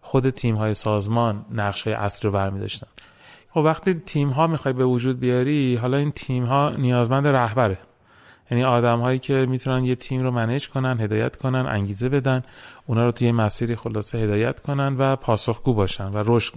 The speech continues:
بدن توی فضایی که هستن. خب ما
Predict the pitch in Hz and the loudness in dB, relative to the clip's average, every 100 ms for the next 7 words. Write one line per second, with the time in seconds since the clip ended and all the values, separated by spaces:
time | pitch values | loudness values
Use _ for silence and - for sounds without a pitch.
0 | - 104 95 101 104 104 98 98 - 104 | -6 -4 -4 -6 -8 -6 -4 -4 -6 -10
1 | 98 - 101 _ - - - - - - | -10 -14 -18 _ -20 -20 -20 -20 -20 -2
2 | 139 139 - 127 139 147 | -2 -2 -2 2 4 2